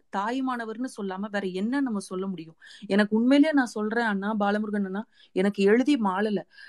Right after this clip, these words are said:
நான் நினை-, வ-, வடிவேல் சொல்ற க-, காமெடி தான் எனக்கு ஞாபகம் வந்துச்சு, "போதும் போதும் லிஸ்ட் ரொம்ப பெருசா போகுது, மத்தவங்களும் பேசணும் இதே தலைப்புல, நீ எழுதிக்கிட்டே போற" அப்படின்னு. எனக்கு, எனக்கு தெரிஞ்சு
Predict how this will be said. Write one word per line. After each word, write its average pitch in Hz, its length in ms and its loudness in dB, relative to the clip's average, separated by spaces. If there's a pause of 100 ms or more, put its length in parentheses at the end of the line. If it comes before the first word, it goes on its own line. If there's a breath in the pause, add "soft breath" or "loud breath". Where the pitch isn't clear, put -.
நான் 208 260 4
நினை-, 196 280 -4
வ-, 190 260 -6 (140)
வடிவேல் 262 400 0
சொல்ற 226 320 -6
க-, 185 200 -6 (100)
காமெடி 214 360 -6
தான் 247 100 -6
எனக்கு 208 180 -8
ஞாபகம் 202 140 -6
வந்துச்சு, 202 260 -6
"போதும் 226 260 -4
போதும் 247 260 -2
லிஸ்ட் 196 260 -6
ரொம்ப 208 360 -2
பெருசா 240 280 -4
போகுது, 220 300 -4
மத்தவங்களும் 214 600 -6
பேசணும் 220 400 -6
இதே 196 220 -2
தலைப்புல, 202 460 -6 (380 loud breath)
நீ 190 180 2
எழுதிக்கிட்டே 226 420 4
போற" 214 240 0 (100)
அப்படின்னு. 190 380 -4 (260 soft breath)
எனக்கு, 208 300 0
எனக்கு 247 440 0
தெரிஞ்சு 277 420 2